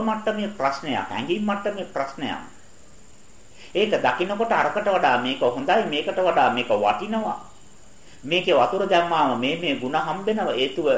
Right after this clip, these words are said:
ප්ලාස්ටික් බෝතල් වල දැම්මාම රසායනික ප්‍රතික්‍රියා කරලා ඒක කයට අගුණයි.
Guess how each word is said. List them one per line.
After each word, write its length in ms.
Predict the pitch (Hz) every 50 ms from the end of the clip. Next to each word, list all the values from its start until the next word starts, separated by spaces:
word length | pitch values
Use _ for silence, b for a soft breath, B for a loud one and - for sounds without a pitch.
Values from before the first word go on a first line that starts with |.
| B B B B B
ප්ලාස්ටික් 480 | - - 143 131 151 - - - 240 220 -
බෝතල් 340 | 208 196 190 185 180 160 156
වල 160 | 151 131 131
දැම්මාම 500 | 123 113 117 127 131 139 151 165 190 214 208 - -
රසායනික 580 | 123 131 127 - 160 170 180 180 175 156 - 151 - -
ප්‍රතික්‍රියා 500 | 131 123 - 147 - - 175 143 113 104
කරලා 420 | - 135 131 156 180 185 180 -
ඒක 180 | 110 135 143 - 139 107 -
කයට 260 | - 117 113 113 -
අගුණයි. 500 | 113 92 101 104 135 160 226 214 208 92